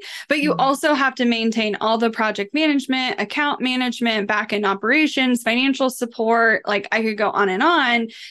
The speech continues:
Speaker 1: that it requires to build that kind of business.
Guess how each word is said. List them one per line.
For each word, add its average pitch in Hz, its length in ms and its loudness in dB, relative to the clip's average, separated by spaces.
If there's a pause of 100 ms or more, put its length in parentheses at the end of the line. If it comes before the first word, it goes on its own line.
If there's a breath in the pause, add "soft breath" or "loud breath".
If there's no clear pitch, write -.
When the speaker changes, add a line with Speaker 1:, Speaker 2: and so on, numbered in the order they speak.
(120)
Speaker 1:
that 294 160 0 (220)
it 262 120 4
requires 233 800 2
to 262 200 -2
build 220 320 0
that 190 240 -2
kind 190 240 -4
of - 160 -12
business. - 560 -4